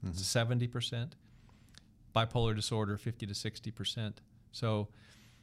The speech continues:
Speaker 2: it's not evenly distributed, and increasingly tobacco use in adults is, is more seen in vulnerable populations, uh, than in people who are, uh, middle class, have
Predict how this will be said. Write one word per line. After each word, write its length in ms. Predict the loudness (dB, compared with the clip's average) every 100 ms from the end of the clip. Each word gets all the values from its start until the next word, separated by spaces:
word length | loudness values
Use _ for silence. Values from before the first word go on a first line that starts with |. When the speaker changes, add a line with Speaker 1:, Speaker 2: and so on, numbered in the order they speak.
| -20 -20 -20 0
Speaker 2:
it's 200 | 2 4
not 300 | 4 4 4
evenly 300 | 4 4 4
distributed, 520 | 4 2 2 4 4 4
and 140 | 4
increasingly 840 | 2 0 0 2 4 4 4 4 2
tobacco 580 | 0 2 4 4 4
use 340 | 2 4 4 2
in 120 | 0
adults 480 | 2 2 4 2 0
is, 300 | 0 0 -4 -6
is 400 | -2 0 2 0 0 -8 -4
more 220 | 2 2
seen 240 | 4 2 2
in 160 | 2 0 -2
vulnerable 380 | 0 2 0 -2
populations, 1040 | -2 -4 -2 -4 -2 -4 -4 -6 -6 -6 -10 -20 -20 -20 -20 -20 -20 -20 -20 -20 -12
uh, 180 | -4 -2
than 260 | 0 0 2
in 180 | 0 0
people 320 | -2 -2 -2
who 240 | 0 0
are, 320 | 2 0 -2 -6 -14 -20 -20 -12
uh, 120 | -8 -2
middle 220 | 0 0
class, 640 | 2 2 2 0 -2 -4 -2
have 220 | -2 -2